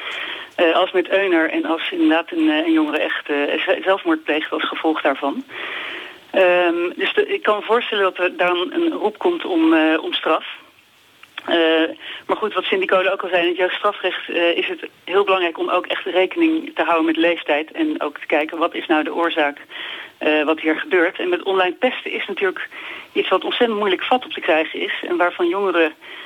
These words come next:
en, eh, nou ja, degene, de daders die doen, zeg maar, ook vaak niet helemaal goed overzien, eh, ja,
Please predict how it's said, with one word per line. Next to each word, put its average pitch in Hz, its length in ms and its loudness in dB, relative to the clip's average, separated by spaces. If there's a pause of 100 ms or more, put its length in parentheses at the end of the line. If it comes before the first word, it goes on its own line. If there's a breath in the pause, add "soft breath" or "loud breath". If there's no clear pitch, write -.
(180 loud breath)
en, 165 300 2
eh, 160 360 4
nou 170 80 4
ja, 147 200 2
degene, 160 400 0
de 156 120 -4
daders 170 420 0
die 156 140 -4
doen, 175 180 -2
zeg 165 200 -4
maar, 156 180 2
ook 160 160 -4
vaak 185 260 0
niet 208 180 -12
helemaal 190 360 2
goed 160 240 -8
overzien, 160 640 -2 (380 loud breath)
eh, 151 400 2 (240)
ja, 160 220 0